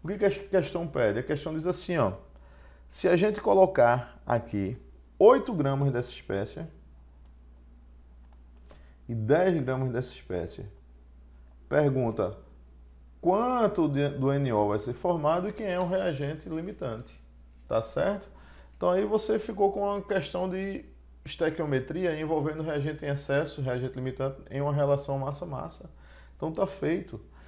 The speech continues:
Você vai fazer aqui, ó, doze mols, né? Você vai ter um total aqui, ó, de doze mols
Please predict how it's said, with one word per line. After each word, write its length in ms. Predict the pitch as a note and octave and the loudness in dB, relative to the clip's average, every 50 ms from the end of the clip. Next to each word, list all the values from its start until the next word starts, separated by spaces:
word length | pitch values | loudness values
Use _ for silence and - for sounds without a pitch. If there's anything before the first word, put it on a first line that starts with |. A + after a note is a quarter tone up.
| - - - - - - | -20 -20 -20 -20 -18 -6
Você 100 | - C3 | -2 0
vai 100 | D#3+ F3+ | 0 2
fazer 280 | - G#3 G3 F3 G3 F#3+ | 2 2 2 2 2 2
aqui, 280 | F#3+ F#3+ - G3+ G3+ | 0 0 0 2 4
ó, 300 | F#3+ C#3 A2 G2+ G#2 - - - - | 4 6 4 4 0 -4 -12 -14 -12
doze 460 | G#2+ G#2+ B2 D#3 F3+ G3+ G3 G3+ G#3 | -6 0 2 6 6 6 6 6 4
mols, 380 | F3+ D3+ D3+ E3 F3+ F3+ C#3+ | 4 4 4 4 4 4 4
né? 220 | C3+ B2+ D#3 F3 - - - - - - - - - - | 2 0 -2 -6 -8 -12 -18 -20 -20 -20 -20 -16 -10 -8
Você 240 | G2 G#2 - D3 | -6 -2 0 2
vai 100 | D3+ D#3 | 2 2
ter 100 | D3 D#3 | 2 0
um 80 | D#3+ D#3+ | -2 0
total 300 | D#3 D3+ C#3+ C#3+ D3+ D3+ | 0 0 0 2 2 0
aqui, 240 | C#3 C#3 - F3 F3 | 0 0 -2 0 0
ó, 220 | D3 A#2 - - - - - | 0 0 0 -4 -8 -12 -6
de 140 | C3 C3+ C3+ | -4 -4 -2
doze 760 | B2 B2+ C3 C#3 D3+ E3 E3+ E3+ E3+ G3 G3+ F3+ C#3+ - - - - - - - - - - - - - - | 2 4 4 6 6 4 2 2 0 -2 -6 -6 -8 -12 -18 -20 -20 -20 -20 -20 -20 -20 -20 -20 -20 -16 -10
mols 640 | C3+ A#2 A2+ A2+ A#2+ B2+ C#3 D3 D#3+ F3 G3+ G#3+ | -4 0 2 4 6 6 6 6 6 4 2 0